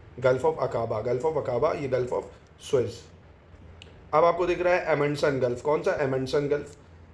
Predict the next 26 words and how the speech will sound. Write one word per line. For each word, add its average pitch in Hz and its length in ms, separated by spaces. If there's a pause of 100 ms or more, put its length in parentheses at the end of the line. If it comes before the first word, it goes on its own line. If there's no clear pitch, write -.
(120)
ये 156 100
कहाँ 175 220
पे 190 120
है? 196 80
simply 156 360
बस 156 160
याद 147 160
रखो, 151 200
Canada 123 440
में 113 120
है। 117 80
ये 127 120
कहाँ 135 200
पे 165 80
है? 180 80 (400)
Canada 127 360
में। 117 120
ये 123 80
Canada 127 380
नहीं 208 180
है 190 60
जो 156 100
Bank 135 320
आइलैंड, 127 340
Victoria 127 460
आइलैंड, 123 280